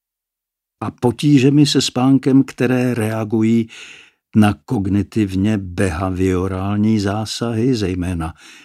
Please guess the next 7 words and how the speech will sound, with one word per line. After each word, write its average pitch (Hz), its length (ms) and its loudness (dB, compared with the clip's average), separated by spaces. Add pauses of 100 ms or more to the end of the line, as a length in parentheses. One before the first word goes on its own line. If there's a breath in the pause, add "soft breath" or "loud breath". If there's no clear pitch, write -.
nespavostí, 113 1300 -4 (440 soft breath)
syndromem 147 840 6
odkládané 123 840 0
spánkové 101 720 -2
fáze 110 540 -4 (380 loud breath)
a 98 120 -6 (160)
parasomnií. 76 1160 -4